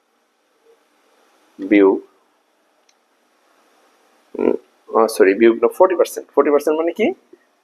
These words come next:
ফর্টি পার্সেন্ট, আমি একটু আগে দেখাচ্ছি তোমাদের, ফর্টি পার্সেন্ট মানে হচ্ছে, আহ, চল্লিশকে আমি একশো দ্বারা ভাগ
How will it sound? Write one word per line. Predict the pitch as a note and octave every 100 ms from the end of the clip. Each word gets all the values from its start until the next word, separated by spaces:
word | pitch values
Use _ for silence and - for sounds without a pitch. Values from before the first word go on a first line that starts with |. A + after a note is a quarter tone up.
| - _ _ _ -
ফর্টি | B2+ C3+
পার্সেন্ট, | C3 C3 C#3
আমি | B2
একটু | B2+
আগে | C3
দেখাচ্ছি | B2+ C3 B2+
তোমাদের, | C#3 E3 -
ফর্টি | C3 B2+
পার্সেন্ট | B2+ B2+
মানে | B2
হচ্ছে, | C#3 - -
আহ, | E4+ - _ _ _ - A2+
চল্লিশকে | A2 C#3+ C#3+ - -
আমি | C#3 A#2
একশো | -
দ্বারা | A2 G#2
ভাগ | G2+